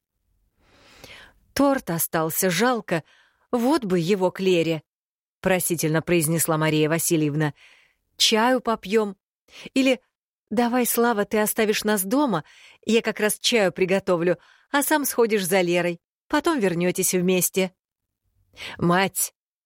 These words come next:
ты где голову оставила?» постучал пальцем по своему лбу Александр Викторович. «Мы не на пикник собираемся, а детей мирить. Лерка из-за нас обиделась. Не знает, как объяснить про магию и остальное.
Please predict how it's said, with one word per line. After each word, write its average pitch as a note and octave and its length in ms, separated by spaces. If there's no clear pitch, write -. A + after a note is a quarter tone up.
ты B3+ 140
где G3+ 320
голову G3 580
оставила?» D#3 720
постучал F3 460
пальцем E3+ 400
по E3+ 60
своему E3 340
лбу E3 260
Александр D#3+ 560
Викторович. E3 720
«Мы D3+ 180
не F3 140
на F3+ 80
пикник F#3+ 420
собираемся, E3+ 640
а F3+ 80
детей F3+ 400
мирить. E3+ 480
Лерка D#3 400
из-за E3 260
нас D#3+ 280
обиделась. D#3 680
Не A3+ 140
знает, G3 340
как F3 180
объяснить E3+ 500
про E3+ 160
магию D#3+ 360
и D#3+ 40
остальное. D#3+ 680